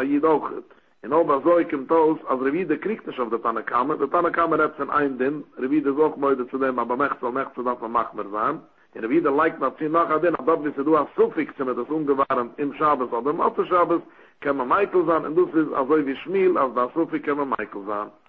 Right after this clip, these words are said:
Sie gestanden, da nicht nur Usulei, Uden, der Chafer, der Kaiver, der Chili, ich gestanden, ich cover bei Yisroel, als gleich mal der Shabbos kann man begrüben, der Jinayid.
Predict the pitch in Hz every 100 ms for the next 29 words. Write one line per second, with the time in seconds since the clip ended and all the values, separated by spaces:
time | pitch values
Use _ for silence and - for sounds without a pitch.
0 | _ _ _ 127 - 185 190 160 180 175
1 | 160 196 175 160 156 180 160 147 127 170
2 | 160 147 139 127 135 123 113 147 185 -
3 | _ 123 131 180 160 123 - 131 131 180
4 | 175 156 156 226 185 156 147 135 135 127
5 | 120 110 110 147 185 170 165 160 143 165
6 | 160 151 151 143 135 135 147 143 131 135
7 | 123 123 113